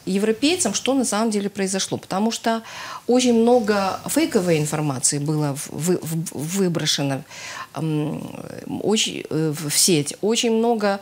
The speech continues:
фильмов чисто пропагандистских, причём это не только, э, российские фильмы.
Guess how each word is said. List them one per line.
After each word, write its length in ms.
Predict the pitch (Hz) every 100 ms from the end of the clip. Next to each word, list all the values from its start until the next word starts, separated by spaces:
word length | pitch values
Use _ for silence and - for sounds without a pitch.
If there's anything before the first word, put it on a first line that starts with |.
| - -
фильмов 460 | - 240 220 202 - 160
чисто 260 | - 220 214
пропагандистских, 760 | - - 190 214 233 330 226 -
причём 260 | 202 240
это 260 | 226 220 196 220
не 80 |
только, 300 | 214 339 302 185 -
э, 200 | 135 147
российские 520 | 185 - 214 - 131
фильмы. 340 | 143 151 123